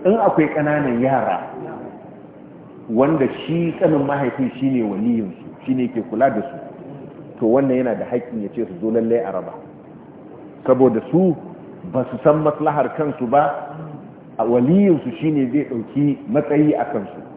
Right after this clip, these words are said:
Idan ya ce maslahar su shi ne a zo a raba, to wajibi ne su suran-, sauran manyan su amince a zo a raba gada. Don ko ɗaya ne daga cikin magada ya kira ya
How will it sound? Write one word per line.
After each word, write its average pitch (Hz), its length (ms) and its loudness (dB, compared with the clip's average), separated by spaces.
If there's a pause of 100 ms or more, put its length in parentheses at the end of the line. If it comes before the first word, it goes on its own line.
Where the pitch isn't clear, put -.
(400)
Idan 156 340 6
ya 196 100 4 (100)
ce 165 100 4
maslahar 151 640 0
su 120 140 -12
shi 143 120 0
ne 135 100 0
a 113 160 -6
zo 123 120 -2
a 110 140 -4
raba, 107 260 -4 (380)
to 110 60 -6
wajibi 120 600 0
ne 107 140 -4 (100)
su 110 100 -8 (100)
suran-, 117 360 -4 (160)
sauran 120 360 -2
manyan 107 380 -4 (560)
su 113 60 -10
amince 120 480 -4
a 104 160 -6
zo 104 100 -4
a 98 120 -8
raba 95 220 -10
gada. 87 240 -12 (560)
Don 139 200 0 (140)
ko 233 180 8
ɗaya 233 240 2
ne 170 120 4
daga 113 200 0
cikin 123 260 -6
magada 101 460 -2 (1160)
ya 123 120 4
kira 127 380 6
ya 127 60 2